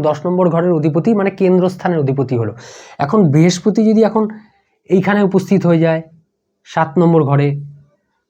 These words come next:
মানে ধরুন এই যে সাত নম্বর ঘর, এটা ধনু রাশি, ন নম্বর রাশি মানে ধনু রাশি, এখানে যদি বৃহস্পতি এসে যায়, বা এই যে দশ নম্বর, সাত, আট, নয়, দশ, এটা দশ নম্বর ঘরে মীন রাশি, দেখুন বারো লেখা, মানে মীন রাশি,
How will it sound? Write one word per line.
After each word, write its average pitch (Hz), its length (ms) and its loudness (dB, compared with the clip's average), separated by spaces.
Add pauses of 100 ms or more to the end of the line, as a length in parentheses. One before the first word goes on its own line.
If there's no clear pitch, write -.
(2000)
মানে 147 200 2
ধরুন 165 260 2 (520)
এই 147 120 -2
যে 143 140 0
সাত 143 220 -4
নম্বর 165 240 2
ঘর, 147 180 2
এটা 120 180 -2 (100)
ধনু 139 260 0
রাশি, 127 260 -2
ন 117 180 -8
নম্বর 143 280 0 (120)
রাশি 135 260 -6
মানে 170 160 -2
ধনু 139 260 0
রাশি, 123 220 -2
এখানে 143 200 -2
যদি 143 160 2
বৃহস্পতি 127 520 -4
এসে 117 200 -6
যায়, 107 200 -8 (760)
বা 135 140 -2 (140)
এই 165 160 2
যে 147 100 0
দশ 139 280 0
নম্বর, 131 220 0
সাত, 135 320 -4
আট, 139 180 -4
নয়, 127 180 -2
দশ, 120 220 -4
এটা 127 220 -4
দশ 123 160 -4
নম্বর 139 240 0
ঘরে 131 160 0
মীন 143 320 0
রাশি, 123 220 -2
দেখুন 120 240 -2
বারো 120 220 -2
লেখা, 120 240 -4
মানে 113 180 -6
মীন 127 300 0
রাশি, 107 280 -6